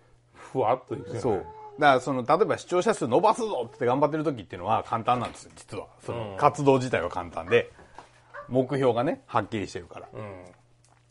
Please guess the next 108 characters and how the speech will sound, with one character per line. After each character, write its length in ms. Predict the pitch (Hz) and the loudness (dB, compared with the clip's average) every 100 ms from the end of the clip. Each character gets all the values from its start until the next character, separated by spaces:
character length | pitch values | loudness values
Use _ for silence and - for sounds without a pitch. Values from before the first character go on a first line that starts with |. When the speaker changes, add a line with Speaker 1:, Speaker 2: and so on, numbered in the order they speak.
| _ _ _ | _ _ _
Speaker 2:
な 120 | 135 127 | -8 -6
ん 40 | |
や 60 | 117 | -2
け 80 | |
ど、 280 | 135 185 107 - - - - - | 2 2 0 -6 -20 -20 -20 -2
そ 80 | 170 | 2
れ 80 | |
を 60 | 180 | 4
じ 100 | 175 | 8
ゃ 200 | 160 156 | 8 8
あ、 60 | 127 | 6
そ 100 | 127 | 0
の 80 | 107 | 0
伸 120 | 123 | 4
ば 120 | 190 | 4
す 120 | - | 4
の 80 | 220 | 4
を 40 | |
や 120 | 123 156 | 4 6
め 120 | 226 | 6
る 100 | 240 | 4
ぞ 200 | 226 107 | 2 -2
っ 40 | - | -4
て 80 | |
い 60 | 113 | -2
う 80 | 117 | 0
の 100 | 110 | 2
は、 280 | 110 104 76 - | 4 2 0 -2
ま 260 | 123 98 | 0 0
あ、 40 | 95 | -2
拳 300 | 151 147 151 | 0 0 0
振 80 | 131 | 4
り 80 | 143 | 8
上 80 | 143 | 8
げ 80 | 143 | 8
な 100 | 92 | 2
い 40 | |
わ 100 | 78 | -4
け 60 | 78 | -10
で 60 | |
す 80 | - | -16
よ、 80 | - | -14
み 60 | - | -14
ん 60 | - | -2
な。 100 | - | 0
だ 100 | 143 | 2
か 60 | 165 | 2
ら、 80 | 139 | 2
Speaker 1:
ま 80 | |
あ 40 | 139 | 4
ま 120 | 131 | 12
あ 40 | |
ま 60 | 226 | 12
あ 40 | |
ま 20 | 214 | 12
あ 0 | |
ま 0 | |
あ。 40 | |
Speaker 2:
そ 20 | |
う、 40 | - | 12
そ 120 | - | 8
う 20 | |
や 180 | 180 - | 8 8
っ 20 | |
て 60 | 143 | 8
や 100 | 143 | 8
る 80 | |
わ 80 | 147 | 8
け 100 | 135 | 6
じ 60 | 107 | 2
ゃ 40 | |
な 100 | 95 | 2
い 80 | 110 | 0
か 100 | 95 | 0
ら。 200 | 90 80 - - - - - - - | -2 -2 -8 -20 -18 -18 -20 -20 -4
ま 80 | 131 | -2
あ、 20 | |
そ 140 | 127 175 | 2 2
う、 60 | |
着 280 | 156 135 - | 0 -4 -8
地 120 | - | -2
の 100 | 175 | 2
仕 80 | 180 | 2
方 180 | 220 190 | 4 4
み 100 | 185 | 4
た 80 | 156 | 2
い 20 | |
な 60 | - | 0
の 60 | |
が 60 | - | -2
結 180 | 110 - | -8 -6
構 100 | 87 | -6
大 220 | 90 90 | -4 -4
事 80 | 76 | -6
や 80 | 76 | -14
な 120 | 87 | -14
っ 100 | 90 | -12
て 80 | - | -16
い 20 | |
う 40 | |
の 60 | - | -16
は 60 | - | -18
思 80 | |
い 20 | - | -10
ま 60 | |
す。 60 | - | 0
Speaker 1:
ま 300 | 208 170 | 4 4
あ、 40 | 151 | 2